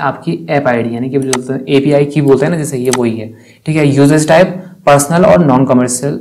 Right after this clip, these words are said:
only, ठीक है। Free वाला तो ऐसे ही होगा, आपको बस non commercial यूज के लिए ही मिलेगा, ठीक है, personal के लिए केवल। तो ये आपको जो है ये एक एपीआई,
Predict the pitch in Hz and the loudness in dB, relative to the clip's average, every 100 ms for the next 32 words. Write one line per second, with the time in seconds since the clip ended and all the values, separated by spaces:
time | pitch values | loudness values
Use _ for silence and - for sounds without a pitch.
0 | - 135 120 120 151 151 - 143 135 131 | -8 -6 -4 -6 -6 -8 -4 -2 2 2
1 | 139 131 - 127 117 113 123 - 135 135 | 0 -2 -2 -4 -2 -4 -6 -4 0 0
2 | - 139 127 123 123 127 123 135 131 123 | -2 -4 -2 -2 0 0 -2 -4 -4 -4
3 | 123 123 123 123 135 113 113 113 - - | -4 -6 -4 -2 -2 -4 -8 -10 -16 -20
4 | _ _ - 147 147 - - _ 143 143 | _ _ -6 -4 -4 -8 -20 _ 0 2
5 | 131 120 113 110 107 107 - _ - _ | 0 0 -4 -6 -8 -12 -14 _ -20 _
6 | - 170 165 190 - 143 143 170 147 139 | 0 2 4 4 4 2 2 0 0 0
7 | 180 208 - - - 139 151 165 160 139 | 0 -2 -4 -14 -18 -8 -2 -2 0 0
8 | 135 131 113 | 0 -2 -2